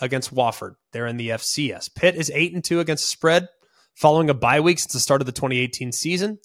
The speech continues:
and Louisville is eight and seventeen against the spread on the road since the start of the twenty eighteen season. So take that into account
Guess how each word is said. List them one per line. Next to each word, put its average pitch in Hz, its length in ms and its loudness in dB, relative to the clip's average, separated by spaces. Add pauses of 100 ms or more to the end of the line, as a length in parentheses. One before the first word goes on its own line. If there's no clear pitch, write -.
and 135 140 -4
Louisville 127 640 4 (280)
is 120 200 -2
eight 151 180 2
and 147 100 -4
seventeen 156 540 0
against 135 280 2
the 117 80 -6
spread 127 260 2
on 127 100 2
the 127 80 0
road 143 380 6 (240)
since - 160 -16
the 139 80 -4
start 127 320 2
of 127 100 -8
the 123 60 -10
twenty 117 300 -4
eighteen 127 440 -4
season. 101 260 -12
So - 120 -12
take 160 300 -2
that 170 200 2
into 143 260 -2
account 139 420 0